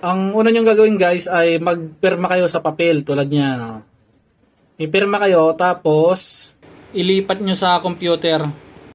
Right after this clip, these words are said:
Pag nandito na kayo sa Microsoft Excel, pindutin ang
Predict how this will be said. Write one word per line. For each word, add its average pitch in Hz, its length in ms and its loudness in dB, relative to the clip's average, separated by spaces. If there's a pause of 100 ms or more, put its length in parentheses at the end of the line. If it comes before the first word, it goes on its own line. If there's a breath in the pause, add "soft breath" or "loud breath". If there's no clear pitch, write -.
(240)
Pag 170 160 -4
nandito 208 320 2
na 202 160 2
kayo 160 480 4
sa 160 480 0
Microsoft 175 560 -2
Excel, 151 640 0 (1120)
pindutin 196 480 4
ang 185 480 -2